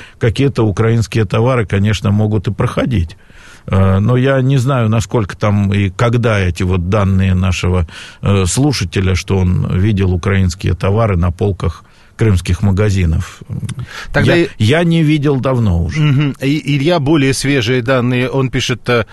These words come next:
Speaker 2: двадцать третьего, двадцать пятого марта был в Ялте, двадцать пятого, двадцать седьмого в Севастополе. И спрашивает, «а в чём проблема? Почему гостиницы крымские не выходят из тени?» Он говорит,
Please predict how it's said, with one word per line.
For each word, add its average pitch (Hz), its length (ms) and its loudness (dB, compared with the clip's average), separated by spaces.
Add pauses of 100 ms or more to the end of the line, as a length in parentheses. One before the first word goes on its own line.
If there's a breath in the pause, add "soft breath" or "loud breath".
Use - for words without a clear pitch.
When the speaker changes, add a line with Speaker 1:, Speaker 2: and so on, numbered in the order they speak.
(140 loud breath)
Speaker 2:
двадцать 131 440 -2
третьего, 160 500 0
двадцать 135 560 -4
пятого 135 420 0
марта 127 380 0
был 110 200 -2
в 98 100 -4
Ялте, 165 380 -2
двадцать 120 300 -2
пятого, 123 300 0
двадцать 120 260 -2
седьмого 139 320 -2
в - 60 -8
Севастополе. 127 720 -2 (240 loud breath)
И 120 80 -6
спрашивает, 127 480 0 (160 loud breath)
«а - 80 -2
в - 60 -4
чём 185 160 0
проблема? 147 400 0
Почему 156 260 -2
гостиницы 135 600 -2
крымские 151 440 -2
не 120 100 0
выходят 120 420 -2
из 123 160 -4
тени?» 117 260 0
Он 110 140 0
говорит, 113 260 -2